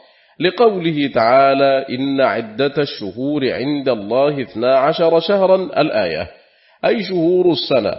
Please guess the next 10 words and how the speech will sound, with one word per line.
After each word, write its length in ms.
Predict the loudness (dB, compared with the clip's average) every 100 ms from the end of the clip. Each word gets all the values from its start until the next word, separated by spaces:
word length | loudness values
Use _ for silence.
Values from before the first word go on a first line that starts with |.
| -4
وتعتبر 760 | -2 0 -2 0 0 0 -2
بالأهلة، 840 | -2 -4 0 0 0 -4 -4 -6 -8 -8
ويكمل 760 | -4 -4 -2 0 0 0 -2 -4
ما 300 | -2 -2 0
حلف 440 | 0 0 0 -2
في 420 | -6 -6 -6 -4
أثنائه 720 | -6 -4 -2 -2 -6 -6 -6 -4
بالعدد، 520 | -4 -2 -2 -2 -6 -12 _ _ _ _ _ 0
أو 220 | 2 2
السنة، 560 | -2 -2 2 4 4